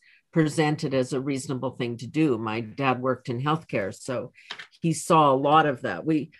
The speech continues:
I think we're all shaped by that on these, on these very, um, uh,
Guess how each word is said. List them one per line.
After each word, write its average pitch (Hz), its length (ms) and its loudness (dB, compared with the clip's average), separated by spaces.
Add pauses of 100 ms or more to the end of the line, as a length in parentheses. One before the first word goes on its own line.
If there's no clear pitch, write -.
(200)
I 170 60 2
think 226 240 0
we're 185 160 8
all 185 180 8
shaped 165 640 0
by 127 480 2
that 135 240 2
on 131 200 -2
these, 123 540 -4
on 131 180 -4
these 127 300 -2
very, 131 800 2
um, 110 420 -8 (1160)
uh, - 60 -16